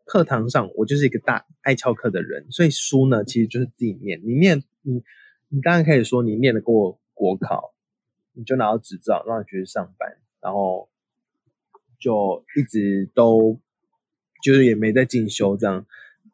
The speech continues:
那是你的选择，就是每个人有自己的选择啊。但也不能说一直不进修，因为每个要五年有那个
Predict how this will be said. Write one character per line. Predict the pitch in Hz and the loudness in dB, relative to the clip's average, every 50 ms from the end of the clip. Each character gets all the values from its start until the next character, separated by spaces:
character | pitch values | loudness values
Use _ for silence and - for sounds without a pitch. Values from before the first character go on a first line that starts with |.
| _ _ _ _ _ _ _ _ _ _ | _ _ _ _ _ _ _ _ _ _
那 | - 175 180 | 0 2 2
是 | 156 156 156 | 4 4 2
你 | 139 113 98 | 2 2 0
的 | - - | -2 -6
选 | - - - - - 165 | -4 -6 -6 -8 -8 -14
择， | - _ - - - - | -20 _ -18 -18 -14 -4
就 | - 143 | -2 2
是 | 147 143 135 | 4 4 4
每 | 120 120 110 | 4 2 0
个 | 104 110 | -2 -2
人 | 113 113 | -2 -2
有 | 104 | -2
自 | - | -2
己 | 120 110 | -2 -2
的 | - - | -2 -2
选 | - - - - - | -6 -8 -10 -10 -10
择 | - - - - | -12 -16 -6 0
啊。 | 160 180 | 0 2
但 | - 208 185 170 - - - _ _ _ _ _ _ | 2 2 0 -2 -4 -12 -20 _ _ _ _ _ _
也 | 139 135 - | 2 2 2
不 | - 208 | 4 4
能 | 185 160 | 4 4
说 | - 170 175 | 4 4 4
一 | 156 | 4
直 | 135 | 2
不 | 117 123 | 2 0
进 | 123 147 143 131 | 2 2 4 4
修， | - 143 135 151 | 6 6 6 6
因 | 170 | 6
为 | 175 | 4
每 | 160 139 117 95 | 4 2 2 0
个 | 101 92 - _ | 0 -2 -4 _
要 | - 156 143 - - _ _ _ | 0 0 0 0 -4 _ _ _
五 | 127 117 107 107 | 0 0 0 -2
年 | 107 101 101 104 | -2 -2 -2 -2
有 | 104 98 95 | -2 -2 0
那 | 107 120 104 | 0 0 2
个 | 110 95 95 107 | 2 2 2 2